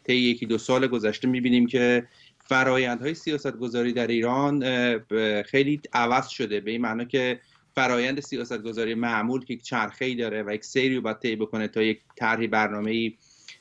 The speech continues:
تبدیل به، اه، یک ت-، اه، سیاست بشه و اجرا بشه، در ایران رعایت نمیشه و ما شاهد تصمیم گیری های، اه، اقتصادی خیلی مهم توسط سران سه قوا، امروز هم، اه، کمیتهٔ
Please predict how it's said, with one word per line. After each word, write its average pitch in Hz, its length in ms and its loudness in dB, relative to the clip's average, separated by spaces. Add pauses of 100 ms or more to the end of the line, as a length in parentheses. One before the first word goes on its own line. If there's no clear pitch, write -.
تبدیل 123 460 -2
به، 117 440 -2
اه، 104 280 -6
یک - 200 -12
ت-، 127 320 -2
اه، 113 240 -6
سیاست 123 600 -4
بشه 123 200 -4
و 110 120 -4
اجرا 113 380 -2
بشه، 107 220 -2
در 135 80 0
ایران 127 200 2
رعایت 123 320 2
نمیشه 143 300 0
و 139 240 2 (100)
ما 131 160 -2
شاهد 120 420 0
تصمیم 120 400 -2
گیری 107 240 0
های، 123 340 4
اه، 120 60 0 (1080)
اقتصادی 120 640 0
خیلی 143 220 4
مهم 131 300 2
توسط 131 380 -2
سران 131 340 0
سه 143 140 0
قوا، 135 380 2
امروز 113 280 0
هم، 123 220 2 (380)
اه، 110 160 2
کمیتهٔ 120 840 2